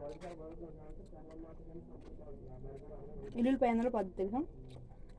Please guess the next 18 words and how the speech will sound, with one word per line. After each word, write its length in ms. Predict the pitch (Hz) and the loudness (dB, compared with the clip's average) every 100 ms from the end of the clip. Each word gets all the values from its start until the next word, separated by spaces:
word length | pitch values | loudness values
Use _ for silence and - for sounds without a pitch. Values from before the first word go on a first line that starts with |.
| - - - - - - - - - - - - - - - - - - | -12 -12 -12 -12 -12 -12 -12 -10 -12 -12 -14 -14 -12 -12 -12 -12 -8 2
దీంట్లో 240 | 240 226 226 | 4 6 2
పడుతుంది 260 | 202 180 - | 0 -2 -2
ఎల్లుల్లిపాయ. 340 | 208 202 196 - - - - - - - - - - - - - - - - - - - 240 226 | 0 2 0 -2 -6 -12 -12 -12 -12 -12 -10 -12 -12 -12 -12 -12 -12 8 10 10 8 -2 4 6
ఉమ్, 220 | 214 202 - | 6 6 10
ఆ, 20 | 254 220 226 214 | 10 10 4 6
అంటారు 260 | 208 214 208 | 8 8 8
ఇది 140 | 214 226 233 233 240 | 10 10 10 8 12
కాకరకాయ 720 | 226 254 285 277 220 190 196 247 339 - - - - - | 12 12 10 8 8 10 10 10 6 4 -8 -14 -14 0
పచ్చడి, 400 | 214 - 247 208 233 294 196 | 0 4 4 6 4 2 4
దీనికున్న 440 | 214 214 226 233 220 233 320 - - - - - - - - | 6 6 6 8 8 6 2 -2 -12 -12 -12 -12 -12 -8 -2
ఈ 40 | 214 - | 4 12
చేదైతే 340 | 262 277 262 | 12 12 12
ఏదో 80 | 214 202 | 10 6
ఉంటుందో 240 | 185 233 320 | 4 6 8
మనం 140 | 240 254 | 10 12
వేపుదాం 340 | 294 233 254 208 | 12 12 8 8
కదా, 120 | 220 233 | 8 8
దాంట్లో 240 | 220 220 | 6 6